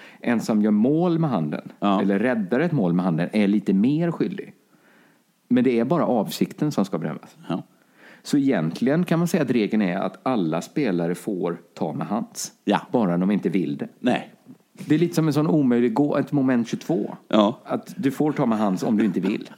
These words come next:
Speaker 2: <laughs>
Speaker 1: Hands är tillåtet, avsiktlig hands förbjuden.
Speaker 2: Ja.
Speaker 1: Så egentligen borde man ju, som du säger, kunna applicera samma sätt på offside-regeln. Var det verkligen en avsiktlig offside? Eller försökte han ligga i linje? Gjorde han sitt bästa?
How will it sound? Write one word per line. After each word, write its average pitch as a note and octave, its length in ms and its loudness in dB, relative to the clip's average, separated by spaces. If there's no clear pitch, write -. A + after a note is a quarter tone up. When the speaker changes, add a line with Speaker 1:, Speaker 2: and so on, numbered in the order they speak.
Speaker 2:
<laughs> - 160 -4
Speaker 1:
Hands D3 320 0
är D3+ 40 0
tillåtet, G#2 720 0
avsiktlig A#2+ 720 0
hands - 480 -6
förbjuden. E2 380 -4
Speaker 2:
Ja. B2 60 -2
Speaker 1:
Så - 120 2
egentligen D3+ 480 2
borde F#3 200 2
man B2+ 240 4
ju, B2 220 2
som C#3 220 2
du A#2+ 120 4
säger, G2+ 260 0
kunna G#2 600 0
applicera F2+ 840 -2
samma E2 480 -2
sätt - 260 -8
på - 100 -8
offside-regeln. - 580 -6
Var B2+ 300 0
det A2+ 80 0
verkligen A2+ 400 0
en F2 120 2
avsiktlig G2 540 -2
offside? - 360 -10
Eller G#2+ 180 0
försökte A2+ 480 -2
han A#2 80 2
ligga G2+ 220 0
i D#2+ 40 -2
linje? E2 300 -4
Gjorde A#2+ 280 0
han F2+ 200 -2
sitt G2 180 -4
bästa? - 280 -6